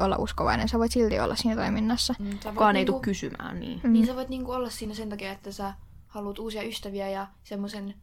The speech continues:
Speaker 2: turvallisen ympäristön.
Speaker 1: Mm,
Speaker 2: Tai
Speaker 1: niin.
Speaker 2: sun ei niinku tarvi olla sellainen Jesus-palvoja, joka on vaan silleen, "Jesus, Jesus, Jesus."
Speaker 1: Tämäpä.
Speaker 3: Ja mun
Speaker 2: Niin.
Speaker 3: mie-, <laughs> mun mielestä myös niin kun, että niin kun,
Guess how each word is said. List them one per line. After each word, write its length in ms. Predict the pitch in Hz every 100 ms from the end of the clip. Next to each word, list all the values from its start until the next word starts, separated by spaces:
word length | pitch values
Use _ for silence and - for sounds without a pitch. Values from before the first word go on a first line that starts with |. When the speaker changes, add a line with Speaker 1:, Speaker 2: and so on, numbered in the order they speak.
| -
Speaker 2:
turvallisen 460 | 240 214 190 196
ympäristön. 420 | 220 214 196 196 240
Speaker 1:
Mm, 100 | 214
Speaker 2:
Tai 140 | 220 208
Speaker 1:
niin. 220 | 226 208
Speaker 2:
sun 120 | 202
ei 60 | 233
niinku 180 | 240 226
tarvi 300 | 233 214 196
olla 160 | 185
sellainen 520 | 185 190 185 180 180 190 - - - - - -
Jesus-palvoja, 840 | 226 196 190 - 190 185 104 110
joka 180 | 110 185
on 100 | 196 -
vaan 120 | 202
silleen, 380 | 208 196 190 202 285
"Jesus, 640 | 277 269 269 269 - -
Jesus, 500 | 254 233 233 - - - -
Jesus." 540 | 214 196 190 202 - - - - - - - - - - - -
Speaker 1:
Tämäpä. 320 | 262 240 285 - - - - -
Speaker 3:
Ja 60 | 233
mun 220 | 285 381
Speaker 2:
Niin. 0 |
Speaker 3:
mie-, 200 | 247 - - - - - - - -
<laughs> 720 | - - - - - - -
mun 140 | 185 294
mielestä 460 | 349 175 190 - 214
myös 260 | 233 226
niin 180 | 240 233
kun, 160 | 240 233 - - -
että 420 | 233 220 240 240 - -
niin 180 | 226 226
kun, 220 | 240 240